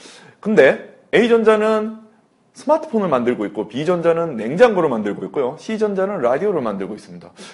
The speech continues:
지금 어느 기업이 가장 성장 가능성이 클까요? 어디에다 투자하시겠어요? 같은 가격이면?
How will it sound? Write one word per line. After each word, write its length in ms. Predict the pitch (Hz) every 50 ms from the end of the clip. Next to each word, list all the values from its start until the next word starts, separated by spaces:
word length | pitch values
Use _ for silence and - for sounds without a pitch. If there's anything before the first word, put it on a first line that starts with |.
| -
지금 240 | - - 220 247 185 -
어느 380 | - 113 120 160 202 240 277 220
기업이 520 | 180 196 214 214 175 190 208 156 120 98 -
가장 380 | - - - - 175 220 233
성장 380 | 196 185 208 226 220 220 214 202
가능성이 480 | - - 233 233 247 226 - 247 120 117
클까요? 760 | - - - 254 254 - 151 110 95 95 113 - - - - _ _ - - - -
어디에다 480 | - 113 156 196 254 254 233 220 202 -
투자하시겠어요? 1040 | - - - 156 131 117 110 - - - - 156 143 120 110 92 - - 95 131 -
같은 320 | - - 113 - - 123 117
가격이면? 720 | 95 92 87 98 92 85 87 90 117 170 196 - - _